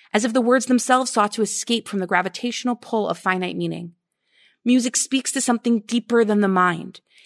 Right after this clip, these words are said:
If we are to make Torah new in every generation, we have to find ways of singing its song in a new way. The words never change, but the music does.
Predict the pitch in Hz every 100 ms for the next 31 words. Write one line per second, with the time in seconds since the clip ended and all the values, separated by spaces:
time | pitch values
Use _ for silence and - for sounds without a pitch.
0 | _ 214 220 269 277 269 247 254 240 247
1 | 233 240 233 226 240 254 247 226 220 208
2 | 226 - 175 170 - - _ 226 233 240
3 | 247 233 226 208 226 220 208 - 240 240
4 | 226 - 233 277 226 190 196 196 220 226
5 | - - _ _ _ _ _ 220 202 226
6 | 214 208 196 - 202 185 - - - _
7 | _ _ - 190 190 185 180 175 180 170
8 | 170 -